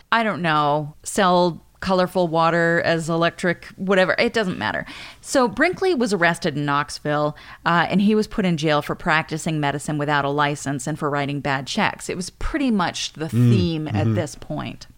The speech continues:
Speaker 1: So anyway, he got out of jail, and he attended Eclectic Medical College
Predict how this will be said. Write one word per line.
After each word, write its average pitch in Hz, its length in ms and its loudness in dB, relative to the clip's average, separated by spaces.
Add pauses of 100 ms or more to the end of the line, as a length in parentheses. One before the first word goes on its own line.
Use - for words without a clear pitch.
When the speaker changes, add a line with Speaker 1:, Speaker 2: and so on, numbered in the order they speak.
(140)
Speaker 1:
So 294 100 0
anyway, 196 260 2
he 196 100 -2
got 220 180 4
out 262 120 4
of 254 100 0
jail, 147 420 0 (320)
and 196 140 2
he 220 160 2
attended 247 600 0 (280)
Eclectic 269 800 -2
Medical 185 440 2
College 131 520 -2